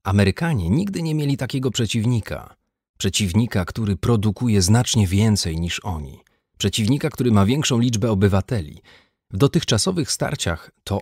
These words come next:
Amerykanie byli silniejsi demograficznie. Produkowali więcej, mieli więcej kapitału, mieli większą bazę przemysłową. A Chiny na wszystkich tych polach górują nad U S A.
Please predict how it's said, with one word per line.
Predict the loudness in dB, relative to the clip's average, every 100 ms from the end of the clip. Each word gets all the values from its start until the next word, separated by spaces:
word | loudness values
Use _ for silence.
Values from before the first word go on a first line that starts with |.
| 0
Amerykanie | 2 2 2 0 0 0
byli | -4 -4
silniejsi | 0 2 4 2 0 2
demograficznie. | 4 6 4 0 -2 -6 -8 -10 -14 _ _
Produkowali | 4 6 6 6 6 6
więcej, | 6 4 2 -2
mieli | -2 2
więcej | 4 4 4
kapitału, | 0 -2 -2 -2 0
mieli | 0 2 2
większą | 2 2 2 2 2
bazę | 2 2
przemysłową. | 2 4 4 2 0 -2 -6 -12 -14 -20 -20 -20 _ _
A | -6
Chiny | -4 0 0 0 -4 -10 -2
na | -2
wszystkich | -2 -4 -4 -4 -6
tych | -6 -8
polach | -4 -2 -2 -2
górują | 0 4 6 6 6
nad | 6 2
U | -4
S | -4 -6
A. | -8 -14